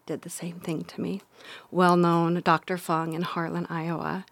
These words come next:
Um, I was one of, uh, his victims. So it's like after you've been, after you've been harmed,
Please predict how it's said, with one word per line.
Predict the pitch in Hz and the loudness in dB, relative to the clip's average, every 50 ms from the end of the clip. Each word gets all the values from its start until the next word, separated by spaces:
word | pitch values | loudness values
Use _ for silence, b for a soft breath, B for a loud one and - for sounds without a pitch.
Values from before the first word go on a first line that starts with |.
| B B B B B B B B _ - | B B B B B B B B _ -10
Um, | - 175 165 - 180 175 - - | -8 -6 -6 -6 -8 -8 -6 -2
I | 185 180 180 | -2 0 0
was | 175 180 170 175 | 0 -2 -2 -2
one | 165 170 180 | 0 2 2
of, | 175 165 165 175 - - - | 2 0 -2 -4 -8 -14 -12
uh, | - - - | -8 -8 -8
his | 170 - - 208 175 180 | -6 -2 -2 -2 -2 -2
victims. | - 180 180 185 170 - - - 185 175 180 180 185 185 185 - B B B B B B B B B B B B | -4 -4 -2 -2 -4 -4 -6 -6 -4 -2 0 0 0 -2 -4 -8 B B B B B B B B B B B B
So | - - 285 | 2 6 6
it's | 254 254 - | 6 6 4
like | 285 277 277 - | 2 2 2 4
after | - 202 208 202 - 254 | 4 4 4 4 2 0
you've | 240 226 214 214 214 202 196 - - | 0 0 0 -2 -4 -4 -8 -8 -6
been, | - 185 175 175 175 175 175 175 180 175 _ _ _ b b b b b _ | -2 0 0 2 2 2 0 0 -2 -4 _ _ _ b b b b b _
after | - 208 214 214 - - | -4 -4 -4 -4 -4 -2
you've | 247 233 226 226 208 196 185 180 | 0 0 0 0 0 -2 -6 -6
been | - 175 165 165 165 170 175 170 - - | -2 0 0 2 2 2 2 0 0 -2
harmed, | - - - - 170 165 165 165 170 175 180 180 - | -4 -2 0 2 2 4 4 4 4 2 2 0 -4